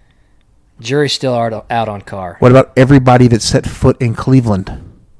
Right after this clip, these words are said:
Speaker 2: Number one draft picks, national
Speaker 1: Yes,
Speaker 2: champions.
Speaker 1: give me, give me, uh, give me a Baker Mayfield fresh out of college going to the Cowboys with what's going on. Yes,
Speaker 2: You're, no.
Speaker 1: don't give me a,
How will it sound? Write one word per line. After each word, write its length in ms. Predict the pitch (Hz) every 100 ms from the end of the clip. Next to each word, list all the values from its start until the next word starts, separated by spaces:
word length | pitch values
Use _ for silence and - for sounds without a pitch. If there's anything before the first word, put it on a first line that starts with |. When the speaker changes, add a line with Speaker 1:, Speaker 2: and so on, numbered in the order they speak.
| - - - _ _ _ _ _ -
Speaker 2:
Number 240 | 123 127 131
one 220 | 127 123
draft 360 | 110 113 - -
picks, 420 | - - - - - _ _ _ _ _ _ _ _
national 480 | 127 120 113 - 123
Speaker 1:
Yes, 300 | 135 175 175
Speaker 2:
champions. 160 | 123 117
Speaker 1:
give 160 | 180 214
me, 200 | 226 220
give 340 | 143 185 233
me, 260 | 233 208 165
uh, 80 | 160
give 220 | 151 226 415
me 100 | 392
a 60 |
Baker 400 | 135 170 185 160
Mayfield 580 | 143 147 147 147 139 120
fresh 360 | - 143 135 147
out 160 | 139
of 80 | 123
college 480 | 127 107 95 - - _ _
going 240 | 143 143 135
to 60 |
the 60 | 127
Cowboys 500 | - 135 123 123 113
with 300 | 117 139 -
what's 280 | 131 127 -
going 280 | 135 117 113
on. 180 | 104 - _ _
Yes, 360 | 135 165 131 -
Speaker 2:
You're, 80 | 120
no. 240 | 113 107 113
Speaker 1:
don't 260 | 202 285 202
give 160 | 220
me 140 | 196
a, 60 | 160